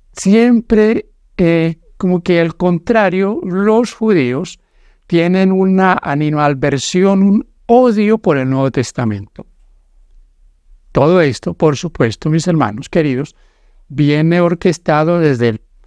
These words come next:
la parte de lo que el diablo quiere. El diablo sabe que se acerca el fin. En Apocalipsis doce dice que él sabe que le queda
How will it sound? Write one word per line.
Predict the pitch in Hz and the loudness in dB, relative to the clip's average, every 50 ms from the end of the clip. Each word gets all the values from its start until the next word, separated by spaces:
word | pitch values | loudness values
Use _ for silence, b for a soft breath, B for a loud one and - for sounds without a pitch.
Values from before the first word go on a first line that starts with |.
| _ _ - | _ _ -2
la | 135 123 117 - | 0 0 0 0
parte | _ - 135 135 135 127 - - 160 165 202 208 - _ _ _ _ _ _ _ _ _ _ _ _ - | _ -2 0 0 0 -2 -4 -2 -2 -2 -2 -4 -10 _ _ _ _ _ _ _ _ _ _ _ _ -4
de | - 143 123 | -2 0 0
lo | 123 131 - | 0 -2 -4
que | - 135 | -4 -4
el | 120 120 113 107 | -4 -2 -4 -2
diablo | 139 135 139 139 139 143 139 147 143 143 143 139 147 - | 0 0 0 0 0 -2 -2 -4 -4 -6 -6 -8 -10 -8
quiere. | - 151 131 127 131 131 127 117 104 107 117 - _ _ _ _ _ _ _ _ _ _ _ _ _ _ _ - | -4 -2 0 2 2 2 0 0 -2 -4 -6 -10 _ _ _ _ _ _ _ _ _ _ _ _ _ _ _ -2
El | 139 123 123 113 107 | 0 0 0 -2 -2
diablo | 120 131 135 135 131 127 135 139 139 139 120 | 0 2 2 2 2 0 -2 -2 -2 -4 -4
sabe | - - - 135 131 139 139 139 143 | -6 -4 -2 0 0 2 2 0 0
que | - - 120 | -2 -4 -6
se | - - | -6 -6
acerca | 120 117 - - - 160 160 170 185 - _ - 180 196 - _ _ _ _ _ | -8 -8 -8 -4 -2 0 0 0 -2 -4 _ -4 -6 -6 -6 _ _ _ _ _
el | - - 113 104 95 | -6 -4 -2 -4 -4
fin. | - - 156 165 180 175 - 180 - _ _ _ _ _ _ _ _ _ _ _ _ _ _ | -4 -2 0 2 2 2 0 -4 -10 _ _ _ _ _ _ _ _ _ _ _ _ _ _
En | - 135 123 | -4 -4 -4
Apocalipsis | 120 - 139 120 - 135 131 151 139 - 170 160 147 135 | -2 -2 -2 -2 0 0 0 0 0 -2 -4 -6 -4 -2
doce | 170 160 160 156 - 165 147 | 0 0 0 0 -2 -2 -2
dice | 156 165 156 - 160 135 | 0 0 0 -2 -4 -4
que | - 139 127 | -2 -2 -2
él | 127 117 | -2 -4
sabe | - - 147 143 147 156 160 156 | -4 -4 -2 0 0 0 0 -2
que | - - 123 | -2 -2 -2
le | 110 110 117 - | -2 -4 -6 -6
queda | - - 139 147 160 165 156 170 170 175 - | -4 -2 0 2 0 0 -2 -4 -6 -8 -12